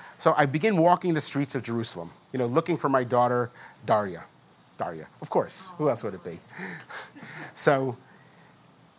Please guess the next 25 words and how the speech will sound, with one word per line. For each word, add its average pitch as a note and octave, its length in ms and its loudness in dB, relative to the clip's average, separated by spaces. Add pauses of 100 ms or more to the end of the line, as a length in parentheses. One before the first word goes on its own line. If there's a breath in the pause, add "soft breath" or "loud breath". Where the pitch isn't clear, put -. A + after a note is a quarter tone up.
(220)
I C#3+ 180 4 (120)
go G3+ 320 4 (200)
to - 100 -4
the C#3+ 280 6
local D#3+ 400 2
park, - 400 -2 (480)
and C3 140 2
I C3 320 2 (540)
f-, - 320 -14 (100)
walk G3+ 340 4
in, A#2 280 -4 (160 loud breath)
and B2+ 100 0
I'm C#3 180 6
nervous, G3 300 6
nervous, D#3+ 220 0
nervous, C#3+ 320 2 (320 loud breath)
and B2+ 100 0
I C3+ 60 2
see E3+ 280 -2
a B2+ 100 -2
bunch F3 340 0
of D#3+ 60 -6
these C#3+ 180 -6
Israeli C3 380 -2
kids, F#2+ 340 -8